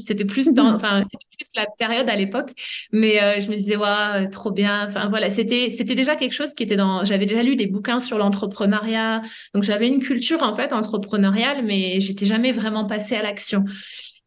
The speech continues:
Speaker 1: Et, euh, et ce qui m'a vraiment mis, euh, le pied à l'étrier, ça a été ma décision après le premier confinement en deux mille vingt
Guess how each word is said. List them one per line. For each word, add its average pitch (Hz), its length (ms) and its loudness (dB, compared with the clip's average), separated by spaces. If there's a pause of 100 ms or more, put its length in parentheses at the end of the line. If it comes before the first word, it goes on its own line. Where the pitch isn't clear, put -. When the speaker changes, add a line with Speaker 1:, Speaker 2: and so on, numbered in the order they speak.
(220)
Speaker 1:
Et, 214 300 4
euh, 180 540 0 (500)
et 214 100 2
ce 202 80 -2
qui 220 100 -2
m'a 196 160 4
vraiment 226 400 2
mis, 247 380 6
euh, 185 440 0
le 180 120 0
pied - 180 -4
à 208 60 0
l'étrier, 202 440 0
ça 262 180 -4
a - 20 2
été 196 160 -2
ma 190 160 4
décision 214 640 0
après 226 320 -2
le 196 140 0
premier 233 420 0
confinement 220 800 0
en 196 80 4
deux 185 100 0
mille 190 220 4
vingt 220 320 0